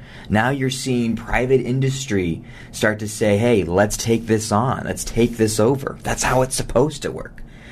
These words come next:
That's ultimately how things start to democratize." And by that I mean normal, regular day people like you and me start to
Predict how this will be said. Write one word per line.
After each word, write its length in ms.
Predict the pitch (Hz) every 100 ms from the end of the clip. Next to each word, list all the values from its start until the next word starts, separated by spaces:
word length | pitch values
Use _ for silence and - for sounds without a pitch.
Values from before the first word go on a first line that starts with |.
| -
That's 200 | 110 101
ultimately 640 | 107 135 135 123 92 113 113
how 480 | 104 98 98 113 - - - -
things 320 | 107 98 107
start 240 | 101 98
to 80 | 104
democratize." 840 | 117 120 135 135 107 80 78 65
And 100 | 92
by 120 | 95 101
that 200 | 107 117
I 80 |
mean 460 | 110 104 104 117 - - -
normal, 560 | 90 92 110 131 131
regular 560 | 107 101 113 120 120 117
day 200 | 117 120
people 280 | 123 117 117
like 220 | 104 104
you 160 | 113 135
and 100 | 104
me 300 | 101 123 131 - -
start 480 | - - 107 107 104
to 300 | 123 120 117